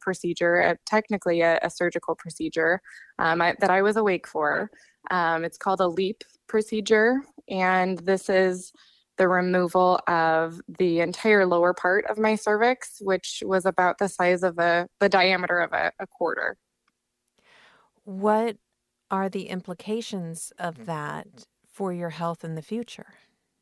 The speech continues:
Speaker 1: So the, the reason they take out that sample is to allow my body to heal itself from within,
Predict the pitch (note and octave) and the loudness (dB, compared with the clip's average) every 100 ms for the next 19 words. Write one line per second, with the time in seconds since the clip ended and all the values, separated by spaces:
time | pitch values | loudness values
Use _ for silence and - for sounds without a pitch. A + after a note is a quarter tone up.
0 | _ _ - - _ _ _ _ _ - | _ _ -20 -20 _ _ _ _ _ -8
1 | A3+ A3+ G#3+ A3 G#3 A3 A3 B3+ D4+ B3+ | -2 0 0 0 0 -2 -2 -2 0 0
2 | G3+ G3+ G#3+ G#3+ G3+ F#3+ - - G3+ F#3+ | -2 -2 -2 0 2 2 2 -2 -2 -2
3 | - F#3+ F3 F#3+ A#3 C4 C#4 F#3+ G3+ F#3+ | -2 -8 -6 -2 2 2 2 0 -2 -2
4 | - - G3 F#3+ F#3 F#3 F#3 - F#3+ F#3+ | -8 -2 2 4 4 4 2 0 2 4
5 | G3+ A3 G3 E3 E3+ F#3 - F3+ E3+ E3+ | 4 2 0 -2 -2 -4 -6 -6 -4 -2
6 | E3+ F#3 - A3 G#3+ G3+ F#3+ - E3+ E3+ | -4 -6 -2 4 6 6 2 2 2 2
7 | - E3+ E3 E3 E3 D3+ - G3 | 0 0 0 -4 -4 -2 -4 -8